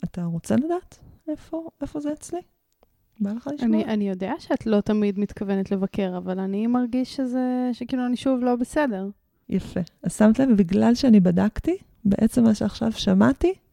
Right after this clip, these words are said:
Speaker 1: זה לא שהוא באמת רצה עכשיו לשמוע איפה זה אצלי,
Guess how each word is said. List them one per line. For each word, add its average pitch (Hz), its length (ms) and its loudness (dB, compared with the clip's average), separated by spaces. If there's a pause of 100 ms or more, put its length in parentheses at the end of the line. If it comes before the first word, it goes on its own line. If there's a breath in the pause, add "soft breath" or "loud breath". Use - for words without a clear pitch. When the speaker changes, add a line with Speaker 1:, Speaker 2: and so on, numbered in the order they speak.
(300)
Speaker 1:
זה 175 260 -2
לא 208 280 4
שהוא 202 500 0 (440)
באמת 185 320 -2
רצה 185 260 -2
עכשיו 180 240 0
לשמוע 170 380 2
איפה 175 200 0
זה 175 140 4
אצלי, 190 380 4